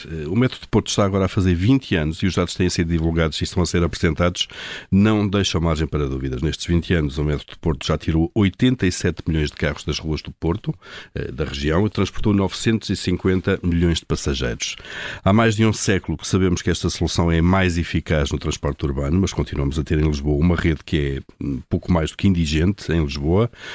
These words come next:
Eh, no Porto a rede chegou já muito tarde, só agora está a fazer vinte anos.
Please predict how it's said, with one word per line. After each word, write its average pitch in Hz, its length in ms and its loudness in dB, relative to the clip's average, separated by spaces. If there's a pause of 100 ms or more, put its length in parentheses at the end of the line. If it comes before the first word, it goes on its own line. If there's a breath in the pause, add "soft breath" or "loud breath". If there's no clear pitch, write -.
(140 loud breath)
Eh, 104 240 4
no 90 180 4
Porto 92 480 0
a - 20 0
rede 85 300 0
chegou 87 340 2
já 80 200 2
muito 82 260 0
tarde, - 260 -2
só - 120 0
agora 76 200 0
está 78 180 0
a - 20 -2
fazer 80 240 0
vinte 80 280 0
anos. 82 300 0